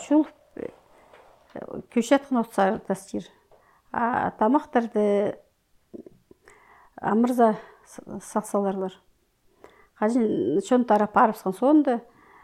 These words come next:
олар тураза кирчи. Үгүрөнжөлөр Иисустан сурапчы.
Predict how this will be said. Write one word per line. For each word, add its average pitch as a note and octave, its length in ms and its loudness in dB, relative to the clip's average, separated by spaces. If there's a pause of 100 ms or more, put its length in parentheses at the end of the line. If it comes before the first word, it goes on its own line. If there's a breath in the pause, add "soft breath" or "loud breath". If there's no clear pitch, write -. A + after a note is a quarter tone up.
(400 soft breath)
олар A#3+ 280 4
тураза A3 380 0
кирчи. F3+ 460 -10 (560 soft breath)
Үгүрөнжөлөр A#3+ 720 2
Иисустан A3+ 520 -6
сурапчы. G3 480 -10